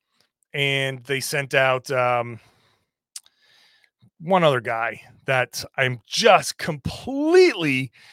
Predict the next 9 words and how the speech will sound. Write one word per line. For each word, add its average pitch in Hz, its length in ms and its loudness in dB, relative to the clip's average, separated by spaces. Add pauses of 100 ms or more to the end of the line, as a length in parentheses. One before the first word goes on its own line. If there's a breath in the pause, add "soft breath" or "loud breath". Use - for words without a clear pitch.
(200 soft breath)
drawing 175 360 2
a 143 60 0
blank 160 380 0
on 139 160 0
his 131 200 -4
name. 127 300 -2 (140)
I 202 260 4
am 120 220 0 (260)
unbelievable. 160 1040 2